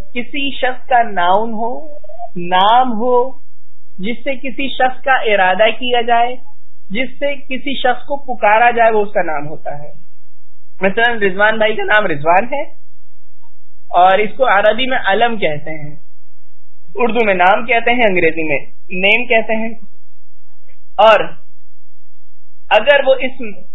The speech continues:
ان کی کسی اچھائی یا برائی کی خبر دے جس سے اسے پکارا جا رہا ہے، ٹھیک ہے، تو اسے لقب کہتے ہیں۔ جیسے مصطفی بھائی کا نام تو کچھ اور ہے،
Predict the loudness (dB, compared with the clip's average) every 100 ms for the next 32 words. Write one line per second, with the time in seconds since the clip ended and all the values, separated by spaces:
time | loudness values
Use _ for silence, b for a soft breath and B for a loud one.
0 | -2 -2 -2 -2 -2 -2 -2 0 -2 0
1 | 2 2 4 2 0 2 2 0 -2 -2
2 | 0 2 0 0 -2 -2 -2 -2 -2 2
3 | 2 2 0 0 -2 -4 -4 -2 -2 -2
4 | -2 -2 -2 -2 -2 -2 -2 0 0 0
5 | -2 -2 0 2 2 2 2 2 0 0
6 | 0 0 -2 -2 -2 -2 -2 -2 -2 -2
7 | -2 -2 -2 -2 0 0 2 2 2 2
8 | 2 0 0 -4 -2 2 4 2